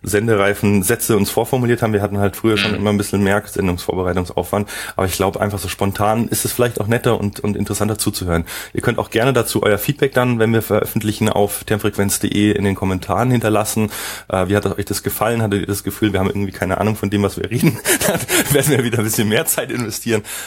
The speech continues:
Speaker 1: Aber ich denke, das wird ganz gut funktionieren. Wir probieren's einfach mal aus und
Speaker 2: Genau.
Speaker 1: wir haben ein paar sehr spannende Themen.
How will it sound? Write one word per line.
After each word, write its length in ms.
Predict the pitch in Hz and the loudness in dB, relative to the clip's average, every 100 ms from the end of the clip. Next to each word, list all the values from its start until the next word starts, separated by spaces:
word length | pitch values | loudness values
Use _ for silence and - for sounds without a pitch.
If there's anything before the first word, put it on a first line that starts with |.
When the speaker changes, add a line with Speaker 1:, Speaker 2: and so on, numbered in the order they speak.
| - | -2
Speaker 1:
Aber 380 | 104 107 107 - | 2 4 2 0
ich 80 | |
denke, 180 | - 185 | -4 -6
das 140 | 135 - | -6 -8
wird 340 | 135 139 - | -6 -6 -6
ganz 180 | 131 117 | -4 -2
gut 140 | 127 | -2
funktionieren. 400 | - 113 - 95 | -2 -4 0 0
Wir 80 | 92 | 2
probieren's 320 | 107 113 151 | -2 0 0
einfach 180 | 117 107 | 0 -2
mal 160 | 104 90 | -2 0
aus 260 | 117 160 | 0 0
und 140 | - 110 | 0 0
Speaker 2:
Genau. 160 | 101 82 80 - - | 0 -2 -6 -10 -8
Speaker 1:
wir 80 | - | 0
haben 120 | 110 113 | 2 2
ein 60 | |
paar 280 | 107 107 101 | 2 2 2
sehr 180 | 90 104 | 2 -2
spannende 400 | - 98 95 92 | 0 -2 -2 -2
Themen. 500 | - 92 87 82 82 | 0 2 2 0 -2